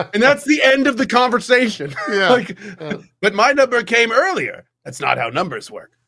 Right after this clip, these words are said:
Speaker 2: Yeah.
Speaker 1: It's just, <laughs> and you're just sitting there like, "What are you talking about? This is amazing."
Speaker 2: It's great.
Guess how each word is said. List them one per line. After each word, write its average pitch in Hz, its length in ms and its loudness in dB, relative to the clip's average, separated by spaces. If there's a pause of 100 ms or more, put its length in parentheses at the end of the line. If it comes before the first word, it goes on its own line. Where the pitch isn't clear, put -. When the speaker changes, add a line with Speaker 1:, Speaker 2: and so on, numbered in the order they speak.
(140)
Speaker 2:
Yeah. 180 220 -2
Speaker 1:
It's 131 160 -8
just, 180 240 -2
<laughs> 208 480 -2
and 185 120 -2
you're 226 100 4
just 262 160 -4
sitting 247 180 -2
there 196 120 0
like, 151 120 -2
"What 359 300 -2
are 392 60 4
you 160 140 -4
talking 339 480 2
about? 104 280 -10
This 202 100 -8
is 202 80 -10
amazing." 320 420 -2 (160)
Speaker 2:
It's 185 140 -6
great. 208 300 2